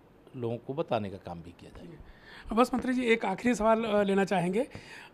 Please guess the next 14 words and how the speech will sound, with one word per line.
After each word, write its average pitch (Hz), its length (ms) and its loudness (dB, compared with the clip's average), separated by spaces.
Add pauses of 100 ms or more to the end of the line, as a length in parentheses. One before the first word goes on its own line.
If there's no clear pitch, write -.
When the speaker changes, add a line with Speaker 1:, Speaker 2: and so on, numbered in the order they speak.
(140)
Speaker 2:
आज़ादी 285 300 6
के 311 100 0
बाद 277 240 4
जब, 262 240 0
अ, 208 500 4
विकास 208 480 4
हुआ, 214 220 4
जनपद, 190 460 0
तमाम 202 500 2
जनपद 190 340 0
बने, 196 240 0
तमाम 196 240 -2
तहसीलें 202 440 0
बनी, 196 220 -2